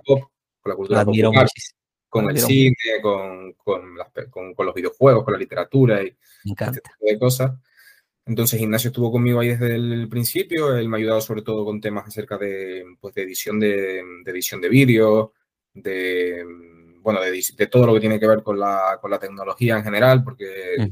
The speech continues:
Speaker 1: como has podido comprobar, soy una persona que piensa que existen las cámaras ocho D. Entonces, <laughs> entonces,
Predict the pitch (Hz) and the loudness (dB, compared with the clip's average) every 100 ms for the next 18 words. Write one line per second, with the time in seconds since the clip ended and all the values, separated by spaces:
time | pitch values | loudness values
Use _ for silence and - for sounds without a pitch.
0 | 110 117 - - 110 104 107 104 107 107 | 0 0 -2 -6 -6 -4 -4 2 4 4
1 | 107 101 104 - 107 98 98 107 104 101 | 0 -6 -8 -8 -8 -8 -8 -6 -4 -4
2 | - _ _ _ 113 - 110 - 104 104 | -8 _ _ _ -2 -2 0 0 0 0
3 | 104 - 117 107 104 101 104 123 131 - | -2 -2 0 2 2 0 2 4 2 -2
4 | _ _ _ _ - 165 123 113 - - | _ _ _ _ 4 6 6 6 4 2
5 | 147 135 135 - 127 131 113 - _ - | 4 4 2 2 -2 0 -2 -6 _ -20
6 | - - _ _ 127 120 110 127 127 | -20 -20 _ _ 0 0 6 6 10